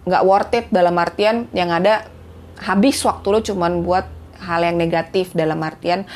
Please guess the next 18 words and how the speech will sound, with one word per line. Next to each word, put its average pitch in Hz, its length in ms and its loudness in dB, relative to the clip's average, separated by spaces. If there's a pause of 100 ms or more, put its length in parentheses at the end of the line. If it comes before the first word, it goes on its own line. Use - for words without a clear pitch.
(140)
negatif 170 480 0
gue 226 120 2
bukan 160 320 0
cuman 160 320 -2
yang, 156 180 -2 (500)
eh, 151 320 -2
apa 151 200 -2
ya, 160 160 0
kayak 156 160 -4
ngomongin 160 360 2
orang 190 200 0
kan 269 80 2
juga 180 160 2
negatif 156 320 0
ya, 160 160 2
Wak. 151 280 2
<laughs> - 40 -6 (1700)
Ngomongin 233 320 2